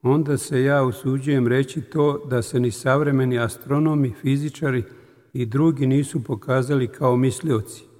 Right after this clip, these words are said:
jer već sto godina ne govore o stanju stvari, već o makro i mikrofantazijama tankih nogu,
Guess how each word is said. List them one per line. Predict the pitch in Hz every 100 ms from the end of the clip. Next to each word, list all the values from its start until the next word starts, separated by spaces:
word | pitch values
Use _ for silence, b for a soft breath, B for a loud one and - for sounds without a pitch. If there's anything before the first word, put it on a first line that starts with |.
| _ -
jer | 123 123
već | 143 147 - -
sto | 165 160
godina | 131 151 156 151 135
ne | 120 120
govore | 110 135 147 151 135
o | 120
stanju | - - 139 160 143
stvari, | - 127 135 151 147 - - - - _
već | 123 143 143 -
o | 151 127
makro | 131 156 156 - 147 123 - -
i | 127
mikrofantazijama | 143 139 131 - 127 131 147 139 120 131 120
tankih | 110 123 123 - 156 -
nogu, | 139 120 113